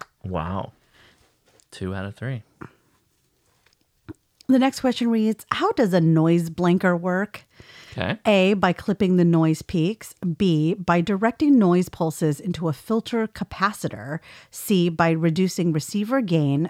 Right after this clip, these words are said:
Speaker 2: during a noise pulse. D, by temporarily increasing the received bandwidth. I'm gonna go with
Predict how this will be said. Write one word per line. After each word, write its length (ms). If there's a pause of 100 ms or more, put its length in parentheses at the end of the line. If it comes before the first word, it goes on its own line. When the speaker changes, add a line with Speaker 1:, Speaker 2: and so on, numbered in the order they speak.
Speaker 2:
during 640
a 160
noise 480
pulse. 600 (400)
D, 300
by 220
temporarily 840
increasing 800
the 160
received 480
bandwidth. 480
I'm 480
gonna 140
go 100
with 140